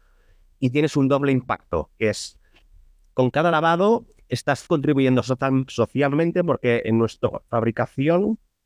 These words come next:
sea, el envasado lo hace gen-, una, una fundación que es la CARES, que, que trabaja con gente con discapacidad social. O sea, no tenemos una máquina de envasado como tienen las grandes empresas.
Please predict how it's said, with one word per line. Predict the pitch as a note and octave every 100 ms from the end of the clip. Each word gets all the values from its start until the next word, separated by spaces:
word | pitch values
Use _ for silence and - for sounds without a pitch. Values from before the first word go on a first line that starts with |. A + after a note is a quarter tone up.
| _
sea, | C3
el | B2+
envasado | B2+ B2+ A#2 C#3+ E3
lo | D3+
hace | B2+ D#3+
gen-, | - C3+ C3+ B2+ A#2+ A#2+
una, | A#2
una | A#2+ A#2 A2+
fundación | A2+ C3+ B2+ - C3
que | A#2+
es | A2+
la | G2+
CARES, | B2 D3+ -
que, | A#2+ -
que | - G2+
trabaja | - G#2+ G#2 B2
con | - A#2+ A2+ A2+
gente | - A2+ -
con | A#2+
discapacidad | A2 - - G#2 - A2
social. | A2+ A#2 - F#2 F2
O | -
sea, | G#2
no | B2
tenemos | B2+ B2+ A2 - - _ _ _ _
una | B2
máquina | A#2 A2+ B2+ A2+
de | A2
envasado | A2 A2 - A#2+ A2+
como | A2 G#2
tienen | G#2+
las | G#2+ -
grandes | G#2 G#2 -
empresas. | - - - E2 -